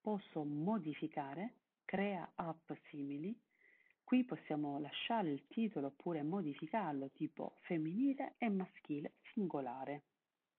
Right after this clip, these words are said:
perché voglio s-, lavorare solo sul singolare. Possiamo assegnare dei compiti,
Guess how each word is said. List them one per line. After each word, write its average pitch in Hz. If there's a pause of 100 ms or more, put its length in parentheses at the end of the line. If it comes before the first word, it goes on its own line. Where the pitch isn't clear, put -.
(920)
perché 190
voglio 160
s-, -
lavorare 185
solo 147
sul 190 (100)
singolare. - (580)
Possiamo 147
assegnare 147
dei 202
compiti, 156